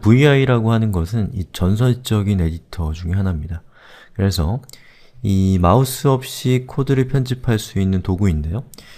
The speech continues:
이 제가 짐작하기에는 이 브이아이는 마우스를 사용하지 않습니다. 그래서 여러분의 손이 키보드를 떠나지 않는 것이 브이아이의 미덕입니다.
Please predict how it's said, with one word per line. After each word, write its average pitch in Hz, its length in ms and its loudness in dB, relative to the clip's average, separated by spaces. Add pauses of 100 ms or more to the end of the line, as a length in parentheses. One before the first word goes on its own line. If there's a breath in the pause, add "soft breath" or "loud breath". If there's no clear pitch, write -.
(140 loud breath)
이 98 100 -4
제가 104 220 2
짐작하기에는 98 1040 0 (680 loud breath)
이 104 80 0
브이아이는 120 920 2 (580)
마우스를 120 400 2
사용하지 104 380 0
않습니다. 80 380 -8
그래서 92 260 -2
여러분의 98 400 2
손이 123 480 -2 (400 loud breath)
키보드를 139 480 0
떠나지 131 380 0
않는 107 340 0
것이 107 480 -4 (340)
브이아이의 95 440 0
미덕입니다. 80 640 -4